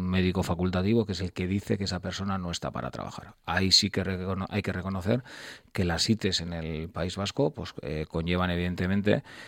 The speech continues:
eh, una pérdida de capacidad productiva para la empresa, pero sobre todo una merma de salud para los trabajadores. Y lo que sí hemos hecho, porque también,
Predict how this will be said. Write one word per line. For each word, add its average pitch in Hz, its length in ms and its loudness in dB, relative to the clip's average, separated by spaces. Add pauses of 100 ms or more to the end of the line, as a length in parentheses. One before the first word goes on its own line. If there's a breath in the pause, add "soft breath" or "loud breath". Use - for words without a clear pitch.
(160 loud breath)
eh, 87 400 4
una 90 560 4 (160)
pérdida 101 480 8
de 87 120 -2
capacidad 90 460 -2
productiva 95 460 0
para 92 180 -2
la 95 80 -2
empresa, 95 320 -2
pero 92 160 0
sobre 71 200 -4
todo 73 120 -2
una 82 160 -2
merma 80 280 -2
de 82 60 -2
salud 90 280 -2
para 104 200 0
los 92 140 -4
trabajadores. 80 640 -6
Y 90 180 -2
lo 87 140 0
que 80 380 -2 (480 loud breath)
sí 95 640 6
hemos 104 320 6
hecho, - 220 2
porque 82 360 -4
también, 90 460 -4